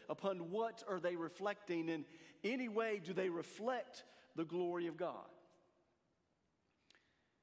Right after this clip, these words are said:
And then last week, we considered how it is that the lampstand that's maintained in its proper place can empower us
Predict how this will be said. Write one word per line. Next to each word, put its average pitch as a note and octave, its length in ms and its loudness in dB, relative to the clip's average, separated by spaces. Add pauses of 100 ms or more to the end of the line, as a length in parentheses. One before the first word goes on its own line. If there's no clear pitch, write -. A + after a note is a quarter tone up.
(160)
And A#2+ 80 -2
then B2 60 0
last D#3+ 240 0
week, C#3 220 -2
we C3+ 100 -2
considered C3 480 -4
how C#3 260 -2
it C#3 80 -4
is C3+ 260 -2
that C3 280 -2 (160)
the C3 60 -6
lampstand G#2+ 640 -6 (1300)
that's - 160 -16
maintained C3+ 580 -4
in A#2+ 80 -4
its B2 200 -8
proper C3+ 400 -6
place A#2 760 -10 (840)
can B2+ 160 -8
empower D#3+ 680 -6
us G#2 320 -8